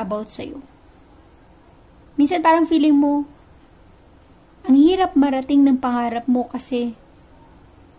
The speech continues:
kahit yung pamilya mo parang wala silang tiwala sa kakayahan mo. May kalungkutan sa puso mo kaya nahihirapan ka.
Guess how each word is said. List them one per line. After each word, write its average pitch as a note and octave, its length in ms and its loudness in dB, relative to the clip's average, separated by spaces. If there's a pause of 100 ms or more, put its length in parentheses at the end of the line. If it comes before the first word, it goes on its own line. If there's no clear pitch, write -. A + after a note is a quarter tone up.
(840)
kahit E4+ 400 -6
yung C#4 160 2
pamilya D4 400 2
mo D4 160 0
parang B3+ 480 -4 (1120)
wala C4 160 -4
silang D4+ 320 0
tiwala A#3+ 400 -4
sa - 160 -14
kakayahan G#3 560 -12
mo. C4+ 160 -12 (2500)
May D4+ 160 0
kalungkutan C4 720 -2
sa B3 80 -10
puso A3+ 400 -12
mo G#3+ 240 -10
kaya G#3+ 480 -10 (800)
nahihirapan B3+ 800 0
ka. A#3+ 120 -18